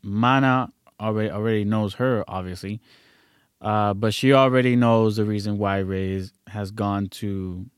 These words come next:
to the video game shop and is to look for Hitsumote. And she gets all shy, she gets all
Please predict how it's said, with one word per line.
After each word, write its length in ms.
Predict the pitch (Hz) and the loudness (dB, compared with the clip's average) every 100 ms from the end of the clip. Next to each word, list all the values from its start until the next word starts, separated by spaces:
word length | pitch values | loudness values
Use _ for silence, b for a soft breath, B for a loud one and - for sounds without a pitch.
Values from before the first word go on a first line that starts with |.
| _ | _
to 100 | - | -4
the 100 | 110 | -2
video 240 | 113 139 113 | 0 2 0
game 180 | 98 | -2
shop 300 | 95 104 101 - - | -6 -4 -6 -8 -10
and 160 | 101 | -8
is 160 | 98 98 | -6 -8
to 140 | - | -8
look 180 | 95 92 | -8 -10
for 140 | - 101 | -10 -12
Hitsumote. 680 | 95 87 113 139 123 82 - _ b b b b b b | -12 -6 0 0 0 -8 -14 _ b b b b b b
And 480 | - 104 101 98 95 | -10 -6 -4 -4 -6
she 180 | - 110 | -8 -4
gets 220 | 107 101 | -4 -4
all 140 | 98 95 | -6 -2
shy, 540 | 156 151 151 147 139 | 2 4 4 2 0
she 240 | 131 110 | -4 -8
gets 200 | 98 92 | -8 -8
all 460 | 104 101 95 92 95 | -6 -4 -4 -8 -12